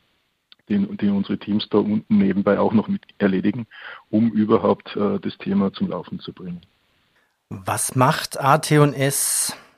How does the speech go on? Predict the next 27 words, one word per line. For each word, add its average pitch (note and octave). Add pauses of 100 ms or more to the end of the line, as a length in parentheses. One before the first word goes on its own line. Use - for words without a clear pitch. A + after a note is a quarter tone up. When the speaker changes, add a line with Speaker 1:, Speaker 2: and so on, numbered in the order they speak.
(100)
Speaker 2:
A A#2+
B A2+
F-Substrate, C3+ (220)
I B2
C-Substrate, C#3
Leiterplatten? D3 (960)
Da -
möchte D3
ich -
für D#3+
die C3+
Hörer, E3
die C#3+
es C3+
interessiert, D3+
nochmal C#3+
auf B2+
eines C#3
der C#3
vielen F3
Interviews, F#3+
die C#3+
wir C#3+
von B2
Börsenradio C3
mit B2+
Ihnen A#2